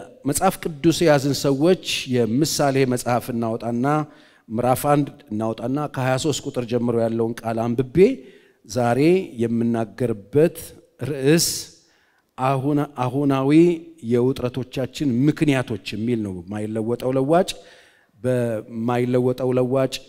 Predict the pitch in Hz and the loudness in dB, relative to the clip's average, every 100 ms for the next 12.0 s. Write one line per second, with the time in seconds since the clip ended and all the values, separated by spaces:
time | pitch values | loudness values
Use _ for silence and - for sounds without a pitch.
0 | - 110 117 123 135 - 131 131 127 117 | -12 -4 -2 -2 -4 -2 0 0 0 -4
1 | 117 120 143 151 120 120 127 135 120 - | -2 -2 -2 -4 0 2 2 0 -8 -6
2 | 120 117 127 110 135 - 131 - 117 110 | -6 -2 -2 0 0 0 -4 -6 -6 -4
3 | 113 117 113 131 135 - - 135 135 147 | -6 -6 -4 0 0 -2 -2 0 2 2
4 | 131 90 85 _ _ _ _ _ _ - | 2 -2 -8 _ _ _ _ _ _ 0
5 | 123 127 175 175 120 107 110 107 143 147 | 2 6 6 6 2 0 0 0 0 -2
6 | 139 113 110 110 123 131 131 139 117 101 | -4 -6 -6 -4 -2 0 0 -2 -2 -4
7 | 117 135 127 139 113 98 123 110 - 139 | -2 0 0 0 0 -2 -8 -8 0 0
8 | 143 139 143 139 - - _ - 117 139 | 2 2 0 -2 -16 -20 _ -8 -2 0
9 | 135 135 131 151 147 123 120 120 135 120 | 2 0 0 0 2 0 0 -2 -2 0
10 | 117 120 107 95 107 143 160 175 - - | 0 2 0 -2 -2 0 0 -2 -4 -18
11 | - - 127 117 107 107 113 117 165 175 | -16 -4 -4 -4 -4 -4 -2 -2 -2 -6